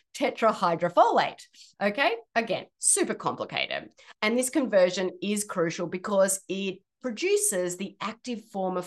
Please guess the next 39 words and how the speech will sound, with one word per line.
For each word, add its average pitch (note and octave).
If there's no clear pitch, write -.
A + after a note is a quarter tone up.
folate, D4+
which F#3
is F#3+
a G#3+
B C4
vitamin, C3
which A3+
is A3+
essential G#3+
for A3+
various E3
functions, D#3
including F3
D F#3+
N F#3+
A F3
synthesis D3+
and A#2+
repair. G2+
Now, G#3+
the A3
reason B3
M G3
T G3+
H E3
F D#3
R G#3
is F3
relevant G3
in F3
discussions E3+
about D#3+
A D#3+
D D#3+
H -
D D3+
and D#3+
holistic D#3
health F#3